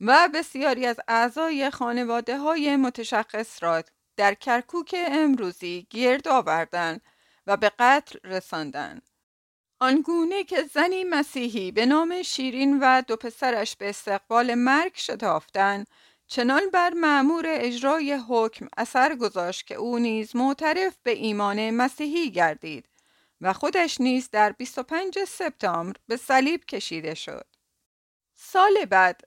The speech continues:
شاهد اعدام شهید مشهور پتیون می‌باشیم که در مناطق غربی ایران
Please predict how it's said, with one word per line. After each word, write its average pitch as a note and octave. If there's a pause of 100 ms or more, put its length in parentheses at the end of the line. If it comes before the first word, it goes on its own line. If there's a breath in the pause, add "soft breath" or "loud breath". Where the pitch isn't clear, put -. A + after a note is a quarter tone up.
(120)
شاهد D#4+
اعدام D4+
شهید C#4+
مشهور A3+
پتیون C#4
می‌باشیم F3
که G3+
در G#3+
مناطق A#3
غربی B3+
ایران G3